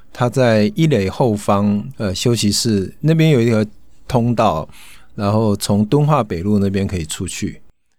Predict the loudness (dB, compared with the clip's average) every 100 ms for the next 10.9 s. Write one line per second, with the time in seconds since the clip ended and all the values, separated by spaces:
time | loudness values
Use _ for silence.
0 | -6 -2 0 -2 0 2 2 4 4 2
1 | 2 2 2 2 -2 -6 -4 0 2 2
2 | 2 2 2 2 0 -2 0 -2 -2 -4
3 | -4 -4 -4 -6 -6 -8 -8 -8 -8 -8
4 | -8 -10 -14 -8 0 4 4 2 0 2
5 | 2 2 0 0 2 2 2 0 -2 -10
6 | -8 -8 -10 -16 -8 0 2 2 2 2
7 | 2 2 2 0 -4 -8 -14 -18 -20 -20
8 | _ _ _ _ _ -2 2 2 2 2
9 | 4 2 0 -2 0 2 4 4 2 -2
10 | -2 0 0 -2 -2 -2 0 -2